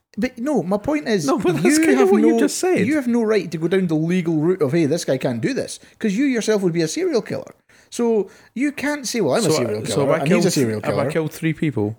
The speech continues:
Speaker 1: No, but if you did, though, right? That's my point. Like, I don't see how you can accuse,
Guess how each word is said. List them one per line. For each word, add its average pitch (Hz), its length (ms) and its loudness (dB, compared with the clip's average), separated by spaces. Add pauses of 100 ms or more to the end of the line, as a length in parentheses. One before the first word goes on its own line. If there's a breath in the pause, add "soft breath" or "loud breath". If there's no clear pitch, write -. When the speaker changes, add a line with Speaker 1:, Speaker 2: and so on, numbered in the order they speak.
Speaker 1:
No, 392 140 -2
but 196 140 -2
if 247 140 -2
you 202 80 0
did, 370 220 -2
though, 104 320 -2
right? 175 340 -4 (320 loud breath)
That's 262 160 -4
my 262 100 0
point. 202 380 -4
Like, 196 160 -4
I 208 40 0
don't 262 220 -4
see 262 120 -2
how 233 100 2
you 208 140 -2
can 202 140 -4
accuse, 190 460 -4